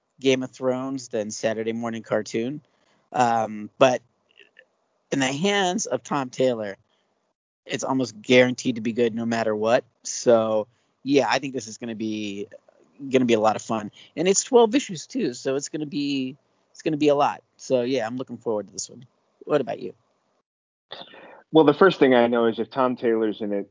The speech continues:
Speaker 2: lots of people are gonna die. It's gonna be sad. It's
Speaker 1: Yeah.
Speaker 2: gonna be tragic. It's gonna be <laughs> painful, but there will be some
Speaker 1: Yeah.
Speaker 2: gruesome and gory deaths.
Speaker 1: Yeah, I didn't
Speaker 2: Like
Speaker 1: even think in those terms. So, yeah, I guess we are gonna get more Game of Thrones than, uh,
Speaker 2: Yeah, I'm just fairly certain.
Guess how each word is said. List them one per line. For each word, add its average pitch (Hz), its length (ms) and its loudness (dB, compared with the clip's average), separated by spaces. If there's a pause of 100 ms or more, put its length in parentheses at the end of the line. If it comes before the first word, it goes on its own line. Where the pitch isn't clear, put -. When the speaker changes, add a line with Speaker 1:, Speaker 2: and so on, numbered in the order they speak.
Speaker 2:
lots 107 340 2
of - 80 -10
people 101 280 -6
are 98 60 -4
gonna 90 220 -6
die. 76 240 -10 (300)
It's 110 240 -2
gonna 117 200 4
be 123 120 2
sad. 117 360 6
It's 123 120 -8
Speaker 1:
Yeah. 143 80 4
Speaker 2:
gonna 110 80 -2
be 117 100 0
tragic. 104 400 2
It's - 100 -12
gonna 117 140 -2
be 170 80 -2
<laughs> - 160 -8
painful, 165 460 2
but 151 300 -2
there 156 140 6
will 151 240 4
be 147 220 -4
some 123 320 -8 (380)
Speaker 1:
Yeah. 113 120 -6
Speaker 2:
gruesome 165 460 4 (120)
and 143 200 -8
gory 135 520 4
deaths. 131 260 -4
Speaker 1:
Yeah, 127 80 2
I 143 60 2
didn't - 40 2
Speaker 2:
Like 180 120 6
Speaker 1:
even 135 240 0
think 160 200 4
in 120 120 0
those 135 240 4
terms. 120 400 -4
So, 113 160 0
yeah, 120 220 0
I 117 60 -4
guess 127 180 -10
we 120 80 -2
are 120 120 0
gonna 117 180 -6
get 113 180 -8
more 110 160 -6
Game 107 220 -2
of 104 80 -8
Thrones 110 420 -6
than, 110 240 -16
uh, 107 200 -10 (640)
Speaker 2:
Yeah, 131 420 6 (120)
I'm 185 160 -4
just 220 200 -6
fairly 165 380 0
certain. 101 480 -8